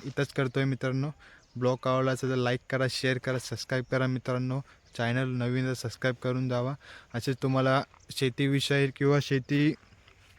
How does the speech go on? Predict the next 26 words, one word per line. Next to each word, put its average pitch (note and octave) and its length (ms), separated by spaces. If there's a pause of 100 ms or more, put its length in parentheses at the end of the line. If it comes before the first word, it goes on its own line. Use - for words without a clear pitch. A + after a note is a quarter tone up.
(520)
शेतीची C#3 340
कामं C3+ 320
कशी C#3 300
असतात C3 380
व B2+ 40
कशा C3+ 280
प्रकारे B2+ 440
केली B2 240
जातात B2+ 260
व C3 140
किती B2 220
त्याला B2+ 240
मेहनत B2 380
लागते B2+ 260
मित्रांनो, B2 520 (880)
तुम्हाला C3 320 (180)
माहीत C#3 300
करून C#3+ 220
घ्यायचं C3+ 220
असेल C3+ 160
किंवा C#3 220
इंटरेस्ट C3+ 380
वगैरे C#3 280
असेल C3+ 340
तर C#3 40
व्हिडिओला C3+ 500